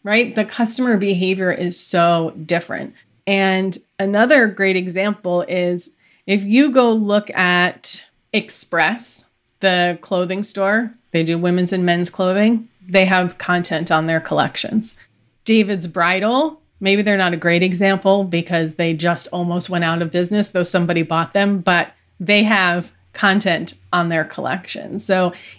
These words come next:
even the big guys see the value in this. And another thing that we talked about was, I know when you see it on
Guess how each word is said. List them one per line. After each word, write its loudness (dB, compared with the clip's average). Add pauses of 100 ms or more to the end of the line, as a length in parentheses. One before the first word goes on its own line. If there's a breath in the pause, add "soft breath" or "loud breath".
(100)
even 4
the -2
big -4
guys -2
see -6
the -6
value -4
in 0
this. -2 (520 loud breath)
And 2 (360)
another 2
thing -4
that -2
we -4
talked 0
about 0
was, -4 (320)
I 2
know 2
when 2
you 2
see -2
it -4
on -6